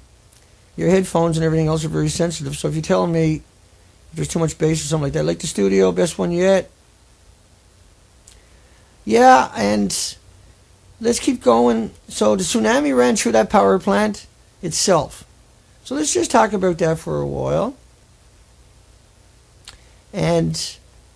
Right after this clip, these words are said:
think about the fact that they detonate it. And, of course, when these things detonate, what you end up with was throwing the rods all over the site.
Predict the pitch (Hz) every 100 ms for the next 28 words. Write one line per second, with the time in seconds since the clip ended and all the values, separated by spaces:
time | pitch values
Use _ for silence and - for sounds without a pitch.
0 | _ _ 240 285 330 277 254 208 220 214
1 | 196 185 185 156 190 190 190 170 196 262
2 | 254 - - _ _ _ - _ _ _
3 | _ _ _ _ - _ _ 196 175 185
4 | 165 - _ _ _ - 247 254 220 220
5 | 233 214 165 196 208 262 302 226 160 165
6 | 165 - 196 - 196 185 214 - 185 170
7 | 170 - _ - _ _ _ - _ _
8 | _ 190 165 156 - 208 220 202 175 170
9 | 208 196 160 202 180 180 180 175 160 143
10 | 147 - 180 135